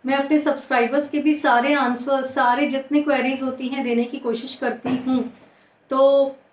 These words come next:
आपसे यही expectation रहती है कि please अगर आपको video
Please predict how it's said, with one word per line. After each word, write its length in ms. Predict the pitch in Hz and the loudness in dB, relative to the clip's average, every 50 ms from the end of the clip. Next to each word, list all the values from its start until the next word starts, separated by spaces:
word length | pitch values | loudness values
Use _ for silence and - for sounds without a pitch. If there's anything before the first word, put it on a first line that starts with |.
| _ _ - | _ _ -8
आपसे 420 | 262 254 240 233 233 233 - 285 269 | -4 0 0 0 0 -2 -2 -2 -2
यही 320 | 262 269 269 240 277 311 330 311 | 0 0 2 4 4 4 4 2
expectation 640 | 294 294 - - 254 247 - 269 269 - - 302 294 | 0 -2 -2 -4 -4 -4 -2 -4 -4 -2 0 -2 0
रहती 360 | 294 277 262 254 - 269 269 | 0 0 -2 -4 -4 -4 -4
है 160 | 277 294 285 | -2 -2 -2
कि 140 | 285 285 294 269 - - - | -4 -6 -8 -8 -10 -10 -4
please 360 | 269 294 302 311 277 - - - | 0 2 2 2 0 -2 -10 -10
अगर 220 | - 226 226 240 | -8 -4 -2 0
आपको 200 | 240 233 233 247 | 0 -2 -2 -4
video 280 | 233 233 226 233 240 233 | -4 -4 -4 -4 -6 -6